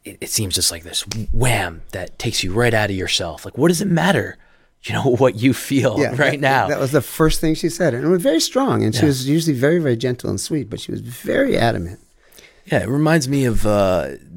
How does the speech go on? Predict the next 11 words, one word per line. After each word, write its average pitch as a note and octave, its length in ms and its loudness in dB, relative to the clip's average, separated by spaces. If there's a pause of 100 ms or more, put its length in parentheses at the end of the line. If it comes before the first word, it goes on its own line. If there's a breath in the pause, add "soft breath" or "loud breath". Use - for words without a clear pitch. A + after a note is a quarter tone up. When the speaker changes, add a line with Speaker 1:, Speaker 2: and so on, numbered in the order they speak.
(100)
Speaker 1:
being C3 240 2
in, A#2 180 2
in A2 140 -2
an G#2 120 4
emergency G2+ 560 2
situation F2+ 640 -4
where F2 120 -6
someone F2+ 320 -6
needs E2+ 200 -8
your - 100 -10
help. - 280 -10